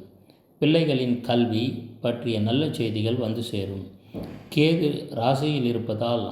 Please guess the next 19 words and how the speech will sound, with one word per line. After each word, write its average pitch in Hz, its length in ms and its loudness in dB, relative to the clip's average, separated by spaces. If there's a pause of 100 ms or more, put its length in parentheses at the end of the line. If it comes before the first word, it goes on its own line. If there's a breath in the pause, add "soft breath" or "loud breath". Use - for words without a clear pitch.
ஆன்மீக 143 440 0
நாட்டம் 107 440 0
அதிகரிக்கும். 107 680 -2 (680 soft breath)
நிதி 160 200 4
நிலைமை 151 380 2
சீராக 139 520 2
இருக்கும். 98 420 -4 (140)
இன்று 117 280 0
நீங்கள் 117 340 0
எடுக்கும் 131 460 0
துணிச்சலான 135 600 0
முடிவுகள் 120 460 0 (140)
லாபத்தை 120 540 0
தரும். 101 340 -6 (520 loud breath)
இந்த 135 240 4
நாள் 131 260 2
சிறப்பாக 131 580 2
அமைய 117 260 0
வாழ்த்துக்கள். 113 720 -2